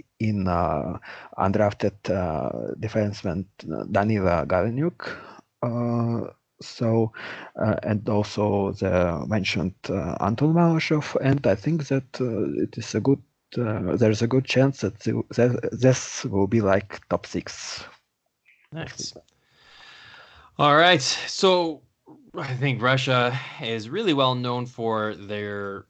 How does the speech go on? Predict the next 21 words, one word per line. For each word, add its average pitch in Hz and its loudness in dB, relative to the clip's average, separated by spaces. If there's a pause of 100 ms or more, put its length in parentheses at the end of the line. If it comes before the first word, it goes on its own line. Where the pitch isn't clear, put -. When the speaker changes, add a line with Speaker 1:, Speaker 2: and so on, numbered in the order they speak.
(140)
Speaker 2:
offense 135 0
and 110 -10
skill 117 -2
first. - -10
So 117 -4
let's 131 -2
move 135 0
up 123 0
onto 120 -4
the 101 -8
forward 113 -2
ranks. 98 -10 (440)
And, 101 -4
um, 101 -2 (240)
returning 160 4
forward 135 6
who 120 0
dominated 117 0
last 107 -4
year, 107 -4
uh, 92 -6